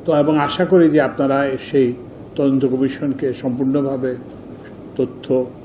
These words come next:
উপাত্ত আর যা কিছু আপনারা জানেন, আহ, আপনাদের ব্যাখ্যা সব কিছুই তারা আপনাদের, আপনারা তাদের সঙ্গে শেয়ার করবেন এবং আমরা সে, তাদের রিপোর্ট থেকে জানতে পারবো সেদিন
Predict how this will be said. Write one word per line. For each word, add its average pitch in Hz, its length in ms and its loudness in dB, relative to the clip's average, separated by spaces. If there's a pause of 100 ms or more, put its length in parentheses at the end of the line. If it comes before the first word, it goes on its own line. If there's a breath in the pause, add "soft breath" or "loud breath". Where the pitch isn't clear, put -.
(180)
উপাত্ত 123 540 -4 (320)
আর 123 260 -6 (380)
যা 165 140 2
কিছু 170 260 0
আপনারা 123 400 0 (100)
জানেন, 151 340 4
আহ, - 1200 -8
আপনাদের 127 340 2
ব্যাখ্যা 143 600 -2 (300)
সব 160 160 0
কিছুই 147 260 4
তারা 123 240 -2
আপনাদের, 120 680 -6
আপনারা 120 480 -10 (300 loud breath)
তাদের 123 200 -2
সঙ্গে 131 300 -4
শেয়ার 147 260 0
করবেন 170 360 0 (400 loud breath)
এবং 139 240 0
আমরা 131 280 2
সে, 127 200 -2 (100)
তাদের 123 280 0 (400)
রিপোর্ট 135 300 2
থেকে 139 200 2
জানতে 131 380 0
পারবো 139 360 0
সেদিন 127 380 -2